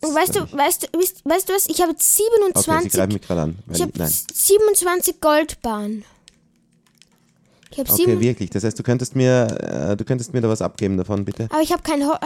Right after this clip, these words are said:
Speaker 1: also, ha-, ich habe kein Holz.
Speaker 2: Ich verbrenne grad die, ich werd grad von Schleimen angegriffen und von, weiß ich nicht,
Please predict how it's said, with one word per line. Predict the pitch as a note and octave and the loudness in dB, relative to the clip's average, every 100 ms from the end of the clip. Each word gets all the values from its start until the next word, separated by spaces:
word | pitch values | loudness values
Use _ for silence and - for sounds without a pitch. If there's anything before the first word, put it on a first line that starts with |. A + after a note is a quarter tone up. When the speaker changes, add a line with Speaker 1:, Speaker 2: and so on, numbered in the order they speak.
| D4+ | -4
Speaker 1:
also, | C#4 D4 | -2 -2
ha-, | C#4+ - | -4 -4
ich | C4 | -6
habe | C4+ | -6
kein | C4 C4+ | -4 -2
Holz. | D#4+ C4 - - - | -2 -4 -6 -8 -10
Speaker 2:
Ich | - - - - - | -10 -10 -14 -20 -14
verbrenne | - - F2+ F#2+ | -8 -4 0 0
grad | F#2+ F2+ | 0 -2
die, | G2 | -2
ich | F2+ - | -4 -2
werd | F2+ - | -4 -4
grad | F#2+ - | -8 -8
von | - F#2 | -6 -4
Schleimen | G#2 F#2+ C3+ C#3+ C3+ | 0 2 2 2 2
angegriffen | G#2+ A#2+ - A#2+ A2+ | 0 -2 -4 -6 -4
und | G#2+ | -6
von, | - G#2 G2+ F#2+ | -4 -2 0 0
weiß | A2+ | 0
ich | G2 | -2
nicht, | F#2 | -4